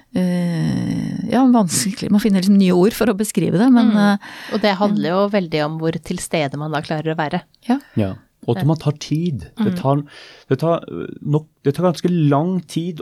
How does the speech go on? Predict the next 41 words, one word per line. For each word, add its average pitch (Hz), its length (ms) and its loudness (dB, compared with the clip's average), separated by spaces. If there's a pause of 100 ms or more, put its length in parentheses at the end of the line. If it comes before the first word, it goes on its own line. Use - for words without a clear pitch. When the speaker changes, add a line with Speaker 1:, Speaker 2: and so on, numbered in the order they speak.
Speaker 3:
å 135 100 -2
få 151 200 -4
kroppen - 560 -8
og 139 120 -4 (100)
hodet 127 600 -2
i 131 240 -4
et 135 160 -8
modus 127 420 -2
der 117 100 -2
du 120 80 -6
kan 139 160 -2
flyte. 156 520 -6 (400)
Det 143 100 -8
tar 135 140 -4
kanskje 139 260 -2
tredve, 127 340 -4
førti - 460 -4
minutter 135 420 0
å 127 80 0
bare 117 240 0
komme 127 280 -4 (100)
ordentlig 135 500 -2
i 143 60 -4
gang. 151 360 -2
Speaker 2:
Mm. 208 320 -4 (520)
Speaker 3:
Og 113 100 -2
da 131 200 2
er 123 40 2
jo 139 500 2
manges 123 680 -2
s-, - 280 -8 (160)
samleie 117 400 0
ferdig 117 320 -2
allerede 120 640 2
når 117 300 -2 (120)
liksom 113 200 -2
kroppen 117 380 -4
egentlig 110 340 -4
er 139 40 -6
klar. 180 440 -2
Speaker 2:
Mm. 196 340 -4